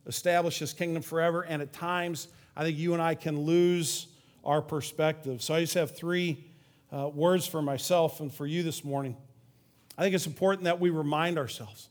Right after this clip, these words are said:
<laughs> about the promises of God. I think it's important that we go back to his word on a regular basis because I need those promises, because I,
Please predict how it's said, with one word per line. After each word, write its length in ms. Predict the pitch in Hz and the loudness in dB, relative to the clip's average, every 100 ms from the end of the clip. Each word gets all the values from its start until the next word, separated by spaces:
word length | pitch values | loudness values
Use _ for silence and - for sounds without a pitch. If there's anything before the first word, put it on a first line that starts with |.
| - | -18
<laughs> 440 | 135 _ _ _ | -18 _ _ _
about 260 | 139 147 143 | -6 -2 -2
the 80 | 139 | -4
promises 540 | - 139 135 131 127 | -4 -4 -4 -6 -8
of 120 | 123 | -10
God. 260 | 120 123 107 - _ _ _ _ _ - | -10 -14 -14 -20 _ _ _ _ _ 0
I 60 | |
think 140 | 180 180 | 2 4
it's 120 | 151 | 0
important 380 | 160 180 190 170 | -2 0 2 2
that 120 | 175 | 2
we 100 | 165 | 4
go 140 | 160 | 4
back 420 | 143 156 170 185 | 4 2 2 0
to 100 | - | -2
his 220 | 151 160 127 | -2 -2 -2
word 580 | 135 156 170 165 151 - - _ - | 0 4 4 4 0 -8 -20 _ -4
on 160 | 151 | 0
a 60 | 156 | 0
regular 480 | 135 165 175 175 160 | 2 2 4 2 2
basis 420 | 165 175 156 - | 2 0 -2 -8
because 480 | 151 170 165 143 - - - _ | -8 0 0 0 -6 -18 -20 _
I 160 | 143 175 | 4 4
need 300 | 180 185 185 | 4 4 4
those 200 | 170 151 | 2 0
promises, 760 | - 160 160 147 139 120 - - _ _ | -2 -2 0 -2 -6 -10 -14 -18 _ _
because 200 | 139 151 | -2 2
I, 180 | 165 | 2